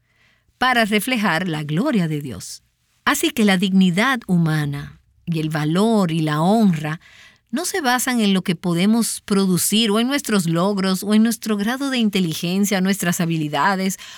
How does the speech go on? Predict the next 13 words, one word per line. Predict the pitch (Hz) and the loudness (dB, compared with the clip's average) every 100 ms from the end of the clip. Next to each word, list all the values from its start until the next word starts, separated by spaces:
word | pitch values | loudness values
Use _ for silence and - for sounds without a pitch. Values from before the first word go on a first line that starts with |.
| - | -8
o | - | 0
el | 330 233 | 0 0
poder | 220 196 220 233 | -2 0 0 0
de | 208 | 0
ganar | 185 170 180 | 0 -2 0
dinero | 180 165 180 190 185 185 185 - | -2 -2 0 0 0 -2 -4 -4
o | 175 | -2
nuestras | 165 185 180 | 0 0 -2
habilidades | 175 170 165 185 247 - | -2 -2 -2 -2 -4 -6
físicas | 285 294 233 226 - | -6 -6 -4 -4 -4
o | 247 | 0
nuestras | 240 254 226 214 | 0 0 -2 0
discapacidades | 185 - 175 160 151 165 151 165 170 131 - - | 0 -2 -4 -6 -6 -6 -4 -4 -6 -10 -14 -18